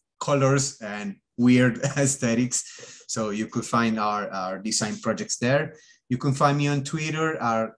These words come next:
as Gleismag, but it's difficult to pronounce it and to explain it. But if you look for Domingo Beta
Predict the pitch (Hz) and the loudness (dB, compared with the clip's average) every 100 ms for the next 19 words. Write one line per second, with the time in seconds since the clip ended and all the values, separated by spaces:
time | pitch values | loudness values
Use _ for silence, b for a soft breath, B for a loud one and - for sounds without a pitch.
0 | - 101 101 101 - - - 117 113 110 | -8 -6 -4 -4 -6 -8 -6 0 0 0
1 | 160 170 170 - 120 110 104 _ _ 107 | 0 -2 -2 -6 -2 -2 -4 _ _ -10
2 | 98 - - _ _ - 123 135 131 120 | -10 -10 -14 _ _ -4 -4 0 0 0
3 | 113 - 101 101 123 151 147 101 104 - | 0 -4 -2 0 2 0 -2 -6 -6 -6
4 | 98 - - - 110 131 143 120 101 - | -8 -8 -10 -4 0 2 0 -2 -2 -2
5 | 123 135 127 131 - 123 113 123 139 131 | -4 4 6 4 2 -2 2 4 4 4
6 | 120 123 123 135 135 | 2 0 0 -6 -6